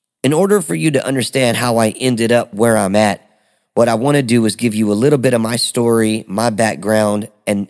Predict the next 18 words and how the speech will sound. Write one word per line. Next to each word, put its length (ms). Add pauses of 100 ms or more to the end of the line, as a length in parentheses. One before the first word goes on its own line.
and 260
hopefully 640
that 220
will 80
give 220
some 200
credibility 760
to 120
the 100
things 380
that 100
we're 160
gonna 140
talk 340
about 380
on 220
this 160
podcast. 680